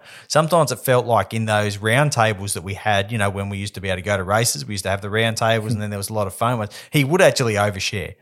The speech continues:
Um, and that led to issues sometimes as well, where maybe the category wasn't quite ready to send things out, you know, or to put stuff out into the sphere. So he kinda would swing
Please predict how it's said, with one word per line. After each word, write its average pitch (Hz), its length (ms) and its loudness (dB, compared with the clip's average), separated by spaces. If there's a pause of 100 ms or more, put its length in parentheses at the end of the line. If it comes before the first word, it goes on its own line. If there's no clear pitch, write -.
(520)
Um, 110 440 4
and 123 180 2
that 135 220 2
led 131 220 2
to 123 120 0
issues 127 320 2
sometimes 120 500 2
as 110 100 -4
well, 120 240 4
where 107 160 0
maybe 110 400 0
the 101 100 -10
category 123 500 0
wasn't 101 320 -4
quite 107 220 0
ready 104 340 -2
to 95 140 -4 (240)
send 101 400 -2
things 101 280 -6
out, 101 400 2
you 107 100 -2
know, 120 220 4
or 113 100 2
to 101 80 0
put - 260 -6
stuff 107 320 2
out 107 280 2
into 104 260 -6
the 101 140 -6
sphere. 107 440 -2 (180)
So 135 120 2
he 127 100 2
kinda 147 360 4
would 110 240 -2 (160)
swing 120 560 -2